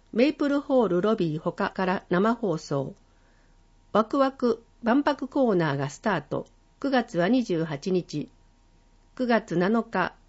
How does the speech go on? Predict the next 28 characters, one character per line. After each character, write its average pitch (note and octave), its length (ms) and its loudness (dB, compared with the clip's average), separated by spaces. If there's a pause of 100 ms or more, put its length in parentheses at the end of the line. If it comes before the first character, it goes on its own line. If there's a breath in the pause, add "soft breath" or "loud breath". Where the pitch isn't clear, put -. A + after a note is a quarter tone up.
(220)
市 - 120 -2
民 D#4 220 4
ギ C#4+ 80 0
ャ C4 60 2
ラ G3+ 160 2
リ E3 160 -2
ー - 20 -12
チ - 100 -16
カ B3 120 0
ノ B3 140 2
バ A3+ 120 0
か G#3 160 -4
ら F#3 260 -2
チ - 120 -18
カ C#4 100 -2
ノ C#4+ 140 2
バ C4+ 120 0
ス - 120 -18
タ C4 160 -2
ッ - 20 -4
フ G3+ 160 -4
の D#3 140 0
皆 E3 200 0
さ D3+ 220 -8
ん。 C3+ 140 -8 (800)
十 C4+ 240 2
四 F#3 180 2 (140)
日、 F#3+ 240 -4